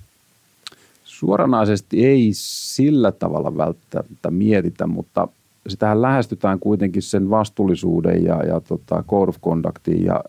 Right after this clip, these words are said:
ja tota ylipäätään tämmöisen luotettavien toimijoiden kautta. Koska me halutaan semmosia riskittömiä ratkaisuja, missä on hyvä käyttövarmuus, hyvä energiatehokkuus, niin toki hinta on aina merkityksellinen,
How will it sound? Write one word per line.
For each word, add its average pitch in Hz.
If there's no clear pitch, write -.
ja 92
tota 82
ylipäätään 85
tämmöisen 90
luotettavien 92
toimijoiden 78
kautta. -
Koska -
me 98
halutaan 98
semmosia 98
riskittömiä 87
ratkaisuja, 80
missä -
on 82
hyvä 95
käyttövarmuus, 78
hyvä 95
energiatehokkuus, -
niin 90
toki 107
hinta 104
on 87
aina 90
merkityksellinen, 85